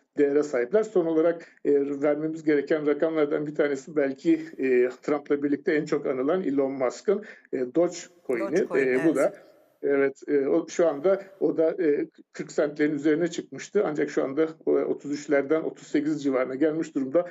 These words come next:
Speaker 1: Baktığımızda da o da bir, e, yüzde on yedi buçuk, yüzde yirmi civarındaki bir artışla birlikte o da elli milyar doların üzerinde bir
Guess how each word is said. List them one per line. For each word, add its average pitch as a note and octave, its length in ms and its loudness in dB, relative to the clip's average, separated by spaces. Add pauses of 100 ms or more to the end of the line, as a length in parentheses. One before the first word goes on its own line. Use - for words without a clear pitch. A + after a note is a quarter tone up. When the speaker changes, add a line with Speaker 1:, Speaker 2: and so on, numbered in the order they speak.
(240)
Speaker 1:
Baktığımızda C#3+ 520 -2
da D#3 80 2
o C#3 120 0
da D3+ 120 2
bir, D#3 260 0
e, D3 40 0
yüzde C3+ 380 0
on C#3+ 120 2
yedi C3 260 0
buçuk, B2+ 280 -8
yüzde C3+ 540 -2
yirmi C#3+ 360 2
civarındaki C#3+ 440 2
bir D3 60 2
artışla C3 520 0
birlikte C#3+ 460 0 (300)
o A#2+ 100 -12
da E3 80 2
elli C#3+ 240 0
milyar B2+ 360 -4
doların C3+ 260 0
üzerinde C#3 480 -2
bir C#3 160 0